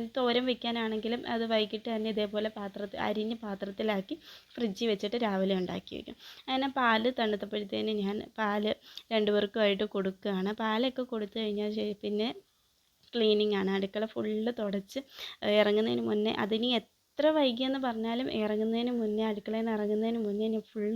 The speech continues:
തുടച്ച് നന്നായിട്ട് ക്ലീൻ ആക്കിയതിന് ശേഷം മാത്രമേ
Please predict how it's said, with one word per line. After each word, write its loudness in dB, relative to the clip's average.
തുടച്ച് -4
നന്നായിട്ട് -2
ക്ലീൻ 0
ആക്കിയതിന് -2
ശേഷം -2
മാത്രമേ -2